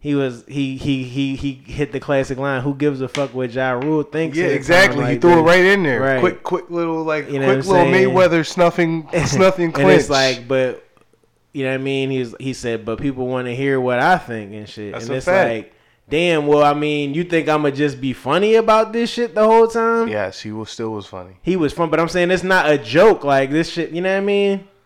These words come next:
Speaker 2: Chappelle is, like, such a classic if you're into, if you're someone, if you grew up like a nerd or in the, whatever you, however, the nigga's just, he puts it all together. You know what I'm
Speaker 1: Right.
Speaker 2: saying?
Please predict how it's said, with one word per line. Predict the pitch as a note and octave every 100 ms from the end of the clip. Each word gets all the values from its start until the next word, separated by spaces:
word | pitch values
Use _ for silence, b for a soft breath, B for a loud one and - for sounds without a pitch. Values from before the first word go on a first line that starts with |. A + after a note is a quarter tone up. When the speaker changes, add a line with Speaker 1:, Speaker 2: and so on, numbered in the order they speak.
| _ _ _
Speaker 2:
Chappelle | - B2+ C3+ C3+ C3+
is, | A2+
like, | A#2+ A2 -
such | A#2 A2+
a |
classic | A2+ A2 A2 G#2 A2+ -
if | G#2
you're | G#2 G#2 G2+ G2
into, | - G#2+ G#2+ G#2
if | G#2+ G2+
you're | G#2+ G#2
someone, | G2+ - A2+ A2 G#2+
if | G#2+
you | A#2
grew | A#2+ C3
up | A#2+
like | A#2 A2+
a |
nerd | G#2+ A2 A2 A2
or | G#2 G#2
in | G#2+
the, | G#2 G2 F#2+ A#2 A2
whatever | A#2+ C3 C#3+
you, | C3+ G#2+
however, | F2+ C3 B2+ A#2+ b b b b b b b
the | G#2
nigga's | C#3+ C3+ A#2
just, | A#2+ G#2+ -
he | - C3
puts | - C#3+ -
it | B2+
all | A#2 G#2+
together. | G#2 G#2 G2 F2+ -
You | A#2+
know |
what | A#2
I'm | A2+
Speaker 1:
Right. | G#2
Speaker 2:
saying? | B2+ B2 A#2+